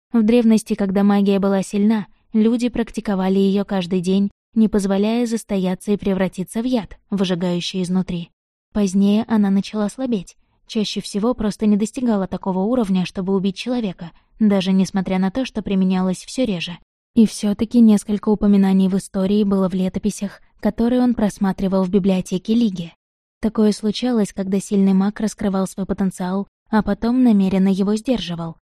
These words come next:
Долго подавлял силу, которая в конечном итоге прорывалась в мир и убивала его, а заодно и всех, кто оказывался рядом. Правда, был один случай, когда маг удержал мощь беснующейся стихии,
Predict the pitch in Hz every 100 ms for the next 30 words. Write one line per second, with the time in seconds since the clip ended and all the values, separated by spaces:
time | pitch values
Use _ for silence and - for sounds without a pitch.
0 | _ - 202 190 190 185 196 190 185 180
1 | 170 - 196 196 202 - _ _ 214 214
2 | 247 254 247 240 208 190 - 196 185 185
3 | 185 196 196 196 185 180 180 - 185 185
4 | 185 180 _ _ 214 202 196 226 247 202
5 | 180 170 165 _ _ _ - 208 202 190
6 | 196 220 240 - - 202 196 - 220 190
7 | - 175 175 180 175 226 233 170 165 170
8 | _ _ _ _ _ 233 226 208 202 220
9 | 208 208 214 - 285 - 208 190 180 185
10 | 190 208 220 196 185 190 180 180 190 -
11 | - 214 196 202 190 180 196 - 185 190
12 | 175 190 190 196